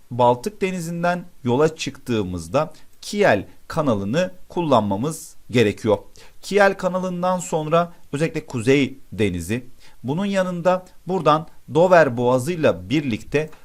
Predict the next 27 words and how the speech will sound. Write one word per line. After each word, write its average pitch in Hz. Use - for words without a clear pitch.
Amerika'ya 139
ulaşması 156
söz -
konusu 135
olacaktır. 104
Ki 117
Bering 202
Boğazı'na 175
baktığımızda 160
Asya 165
ile 156
Amerika 160
kıtasının 156
en 156
yakın 156
olduğu 135
yerde 120
ki 123
burayla 123
bir 117
alakası 110
yok. 107
Manş 170
Denizi, 180
Karayip 170
Denizi 160
diyor 160